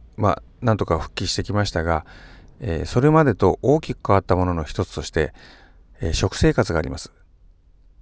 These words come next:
で、今まで、えー、大好きで食べた、食べていたものがですね、全然食べられなくなったんですね。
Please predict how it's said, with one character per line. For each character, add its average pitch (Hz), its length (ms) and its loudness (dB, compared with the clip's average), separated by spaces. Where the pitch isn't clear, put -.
で、 - 260 -2
今 123 240 4
ま 170 160 6
で、 101 340 2
え 101 180 -6
ー、 92 40 -4
大 110 200 4
好 - 240 -4
き - 100 -6
で 82 160 -2
食 92 140 -2
べ 95 80 -2
た、 - 240 -2
食 107 100 0
べ 120 120 2
て 98 80 -2
い 82 60 -2
た 78 100 -4
も 78 120 -6
の 87 100 -2
が 73 100 -8
で - 60 -20
す - 120 -16
ね、 71 160 -14
全 101 200 0
然 135 180 4
食 143 140 4
べ 147 60 6
ら 156 100 6
れ 175 40 6
な 170 140 4
く 143 60 0
な 113 100 2
っ 98 40 -4
た 95 120 -2
ん 87 40 0
で 80 80 -4
す 80 80 -6
ね。 85 240 0